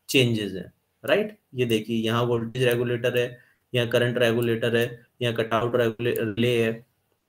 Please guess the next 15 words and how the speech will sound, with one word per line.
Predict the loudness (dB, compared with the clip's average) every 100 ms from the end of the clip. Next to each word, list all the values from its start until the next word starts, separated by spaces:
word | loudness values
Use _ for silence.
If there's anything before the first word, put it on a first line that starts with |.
| _ _ _ _ -4
है | -2
ना? | -2 -4 -14 _ _ _ _
तो | -2
construction | 2 2 2 0 0 0
में | 2 2 0 -4 _ _ _ 0
थोड़ा | 0
सा | 2
change | 0 0 0 0
है, | 0
otherwise | 2 2 2 0 -4 -18 _ _ -4
बाकी | -2 0 0
सारी | 2 2 0
चीजें | -2 -4
वही | -2 -2 -2 -4
हैं। | -10